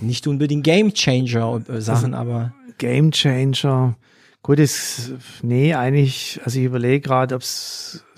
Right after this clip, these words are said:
Speaker 2: ganz große Überraschungen,
Speaker 1: Mhm.
Speaker 2: also es gibt, es sind irgendwie bei uns immer so schleichende Überraschungen. Also es ist nicht so, dass es Paff macht und jetzt ist irgendwie alles anders.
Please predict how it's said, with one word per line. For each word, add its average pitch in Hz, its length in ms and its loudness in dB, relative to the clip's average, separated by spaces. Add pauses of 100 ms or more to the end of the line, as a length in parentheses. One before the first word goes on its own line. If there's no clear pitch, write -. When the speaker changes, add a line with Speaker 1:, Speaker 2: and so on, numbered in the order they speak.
(120)
Speaker 2:
ganz 139 340 0
große 135 380 -4
Überraschungen, 120 800 -2 (200)
Speaker 1:
Mhm. 120 80 -6 (420)
Speaker 2:
also 127 160 2
es 127 120 0
gibt, 165 260 0
es - 360 -10
sind 156 320 2
irgendwie 160 260 4
bei 135 120 2
uns 156 160 2
immer 156 140 4
so 135 140 2
schleichende 135 840 2
Überraschungen. 120 680 -6
Also 117 160 -6
es 120 60 -4
ist - 40 -6
nicht 135 160 -2
so, 143 80 0
dass 131 160 0
es 127 140 -4
Paff 156 440 0
macht 170 320 2
und 143 140 0
jetzt 139 240 -2
ist 156 200 -2
irgendwie 135 280 2
alles 127 320 -2 (460)
anders. 180 720 2